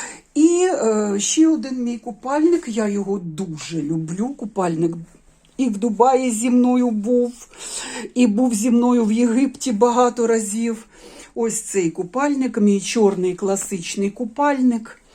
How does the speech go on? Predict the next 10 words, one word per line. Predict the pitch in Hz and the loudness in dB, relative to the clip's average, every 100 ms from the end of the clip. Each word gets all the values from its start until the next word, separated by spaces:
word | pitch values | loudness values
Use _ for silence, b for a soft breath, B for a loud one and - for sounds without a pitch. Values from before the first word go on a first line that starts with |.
| B B B B B - | B B B B B -6
Ось | 262 - 214 | -4 -4 -2
він, | 214 214 208 B B B B | 0 0 0 B B B B
спинка | - - 233 208 170 175 | -20 -8 -4 -2 -4 -8
така, | 190 175 269 320 _ _ _ _ | -10 -10 -12 -14 _ _ _ _
квадратна, | 180 175 196 294 285 | -8 -4 -2 -2 -4
як | 262 240 | -4 -4
то | - 233 | -6 -6
я | 220 | -6
ка-, | 220 220 220 - _ | -6 -6 -8 -10 _
ка-, | 220 214 | -6 -6